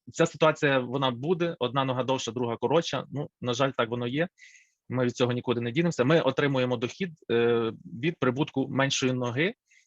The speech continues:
Тобто, якщо у нас тут буде зліва двадцять п'ять, а справа буде вісім, ми будемо отримувати як за вісім, так?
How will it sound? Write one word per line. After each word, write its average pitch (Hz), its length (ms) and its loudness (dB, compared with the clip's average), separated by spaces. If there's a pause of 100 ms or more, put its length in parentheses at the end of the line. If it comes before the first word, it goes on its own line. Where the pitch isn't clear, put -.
(500)
Тобто, 135 240 0
якщо 131 300 4
у 127 80 0
нас 135 200 0
тут 123 140 -2
буде 120 360 0
зліва 123 300 -2
двадцять 127 340 -2
п'ять, 131 280 2
а 113 40 -2
справа 123 340 4
буде 117 240 0
вісім, 156 320 -2
ми 131 220 0
будемо 131 240 0
отримувати 131 460 -2
як 120 160 0
за 120 140 0
вісім, 110 360 -12
так? 113 180 0